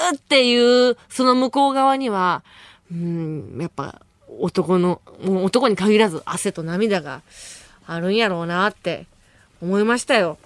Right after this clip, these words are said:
いや、本当に素晴らしい。なんか、ナナナナ、え、なになに？最初？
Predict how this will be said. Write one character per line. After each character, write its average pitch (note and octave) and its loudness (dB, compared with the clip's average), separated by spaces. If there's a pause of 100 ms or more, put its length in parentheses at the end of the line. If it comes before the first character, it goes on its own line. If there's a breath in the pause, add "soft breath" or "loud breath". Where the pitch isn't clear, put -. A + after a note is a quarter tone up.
(140)
い E3 -18
や、 E3 -16 (260)
本 C#4+ -8 (100)
当 F4+ -4
に D#4+ -4
素 D4+ -6
晴 D#4 2
ら E4 2
し - -6
い。 G3 -2 (680 loud breath)
な G#3 -2
ん G#3+ -4
か、 F3 -4
ナ F#3 -6
ナ D4+ 0
ナ C4+ 2
ナ、 A3+ 4 (1700 loud breath)
え、 C#4 -2
な B3 0
に B3 2
な F#3 2
に？ F#3+ -2 (460)
最 C4+ 2
初？ E4 2